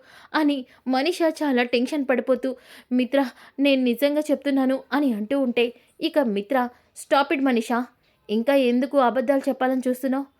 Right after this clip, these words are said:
నువ్వు రాత్రి ఇంటి నుంచి బయటికి వెళ్ళడం సీసీటీవీ ఫుటేజ్‌లో తెలిసింది. అలాగే వాడు కూడా అదే విషయాన్ని చెప్పాడు. ఇంకా నువ్వు ఎందుకు దబాయిస్తున్నావు?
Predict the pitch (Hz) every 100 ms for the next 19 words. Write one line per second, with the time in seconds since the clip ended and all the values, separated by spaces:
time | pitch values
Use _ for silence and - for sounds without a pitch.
0 | _ _ _ 214 202 185 185 226 285 262
1 | 247 262 254 262 226 233 262 254 254 285
2 | 302 294 277 262 247 240 254 277 285 240
3 | 254 247 240 - _ _ _ - 196 220
4 | 240 240 233 _ _ - 190 214 226 285
5 | 277 269 277 240 320 285 277 285 277 277
6 | 269 247 247 - _ _ _ _ 202 226
7 | 269 269 240 269 302 - _ 247 302 330
8 | 247 226 285 294 - 277 262